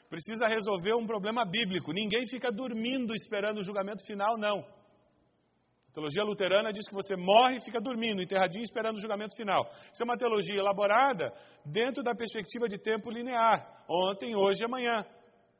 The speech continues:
E não na perspectiva eterna de Deus, de que nós estamos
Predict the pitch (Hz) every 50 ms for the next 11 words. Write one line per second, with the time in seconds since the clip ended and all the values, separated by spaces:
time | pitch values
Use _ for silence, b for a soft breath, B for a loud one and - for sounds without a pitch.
0 | _ _ _ _ _ _ _ _ _ - 180 190 208 226 226 226 226 214 190 214
1 | 208 - 220 202 - - - 233 233 190 220 202 202 - - 247 262 277 277 254
2 | 226 196 156 170 156 165 240 269 262 247 185 185 233 - - 254 269 - B B
3 | B B B - 190 214 226 214 - - 254 254 269 262